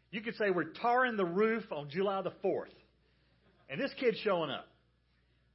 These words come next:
I've heard from my youth pastor in recent days that we had a youth group reunion back in the last fall, and, and I was one of those kids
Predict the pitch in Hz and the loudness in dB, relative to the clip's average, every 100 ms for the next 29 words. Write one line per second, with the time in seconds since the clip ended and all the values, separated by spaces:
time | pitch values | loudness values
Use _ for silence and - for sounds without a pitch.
0 | _ _ 151 147 214 226 202 180 170 165 | _ _ -8 0 2 2 -2 -2 -2 -2
1 | 214 - 170 170 - 165 147 143 190 - | -4 -4 -4 -4 -6 -6 -4 -2 -2 -4
2 | 147 170 147 123 - - _ _ _ _ | -2 0 0 -4 -10 -20 _ _ _ _
3 | _ _ _ _ - 143 156 170 139 165 | _ _ _ _ -6 -4 -2 -2 -2 -6
4 | 170 175 156 131 139 170 135 120 139 123 | -6 -8 -8 -10 -10 -10 -10 -8 -8 -8
5 | 127 113 110 113 120 120 - 151 139 117 | -14 -16 -16 -12 -12 -12 -12 -8 -8 -8
6 | 107 110 123 151 214 170 131 160 165 160 | -12 -16 -10 -6 -4 -4 -6 -6 -4 -4
7 | 143 - 107 | -6 -14 -16